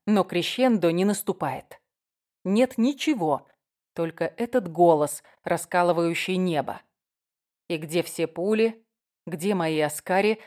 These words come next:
Где мой Ибрагим? Куда они все делись? Потому что все словно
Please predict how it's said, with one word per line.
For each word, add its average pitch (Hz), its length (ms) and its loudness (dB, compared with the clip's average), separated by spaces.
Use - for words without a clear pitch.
Где 175 320 -2
мой 254 260 2
Ибрагим? 247 720 2
Куда 208 300 0
они 254 200 4
все 285 240 -4
делись? 214 480 0
Потому 196 300 2
что - 220 0
все - 180 -2
словно 214 420 2